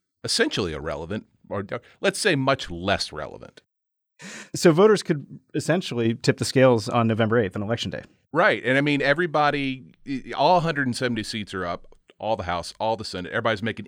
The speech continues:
Speaker 1: individual decisions in their district, but it kind of adds up to this one big choice. Do you want the kind of government we've had the last four years, or do you want Republicans to, to be in control? And, and you, you're gonna get things like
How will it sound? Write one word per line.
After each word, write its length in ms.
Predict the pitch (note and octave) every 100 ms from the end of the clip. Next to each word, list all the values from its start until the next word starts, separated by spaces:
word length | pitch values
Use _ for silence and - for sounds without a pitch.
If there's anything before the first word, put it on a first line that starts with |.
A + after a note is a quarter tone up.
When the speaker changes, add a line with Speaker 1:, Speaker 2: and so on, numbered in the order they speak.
| -
Speaker 1:
individual 800 | A#2+ B2 A2+ F#2+ G#2 F#2+ F#2+ F2+
decisions 500 | F2 G#2 G2 F2+ F#2
in 140 | F2+
their 180 | F#2 F2
district, 460 | D#2 D3 - E2+
but 100 | A2
it 80 | G#2+
kind 220 | - C3+
of 80 | A2+ -
adds 300 | A2+ G#2+ A#2
up 180 | A#2+ -
to 80 |
this 200 | G2 G2
one 300 | F#2+ G2 G2+
big 240 | F2+ F2+ F2
choice. 340 | F3 D3+ - - - - _ G2
Do 100 | A#2
you 180 | D3+ D#3+
want 280 | C#3 C#3
the 80 | B2
kind 260 | - G#2 A#2
of 80 | G#2+
government 320 | G2 G#2 F#2+
we've 120 | F#2+
had 200 | F2 F2
the 80 | F#2
last 300 | F2 F#2 -
four 220 | G#2+ A2+
years, 400 | B2+ E2+ G2 - _ _ _ _
or 140 | A2+ C3
do 80 |
you 160 | E3 E3+
want 240 | E3 F3+
Republicans 720 | E3+ E3 D#3 D#3 - F#2+ F#2 -
to, 260 | C3 A#2+
to 220 | A#2+ -
be 220 | B2 C3 B2+
in 100 | B2
control? 540 | B2 G#2 D3+ D#3+ C#3
And, 160 | G2 G2+
and 160 | A2+
you, 180 | G2+ A2
you're 220 | G#2 G#2
gonna 80 | G#2+
get 200 | A2+ -
things 240 | A2+ G#2
like 200 | G2 F2+